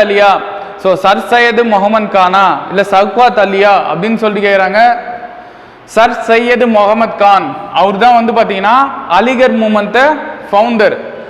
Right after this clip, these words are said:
சரிங்களா? நிறுவனர் யாருன்னு கேட்டிங்கன்னா, அலிகர் மூவ்மெண்ட்டுக்கு சர் சையது முகமது கான். So, national sports day is observed on,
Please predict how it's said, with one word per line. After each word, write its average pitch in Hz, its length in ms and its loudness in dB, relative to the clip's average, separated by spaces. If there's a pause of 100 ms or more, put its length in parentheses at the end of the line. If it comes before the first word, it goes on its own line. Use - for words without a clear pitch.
(160)
சரிங்களா? 208 380 2
நிறுவனர் 208 640 0
யாருன்னு 214 480 0
கேட்டிங்கன்னா, 202 380 0 (260)
அலிகர் 214 380 0
மூவ்மெண்ட்டுக்கு 214 600 0
சர் 214 180 -2
சையது 220 500 0
முகமது 202 420 -2
கான். 185 300 0 (840)
So, 214 120 2
national 269 540 0 (100)
sports 262 300 0 (100)
day 220 400 2
is 214 100 -4 (120)
observed 214 440 0
on, 214 240 2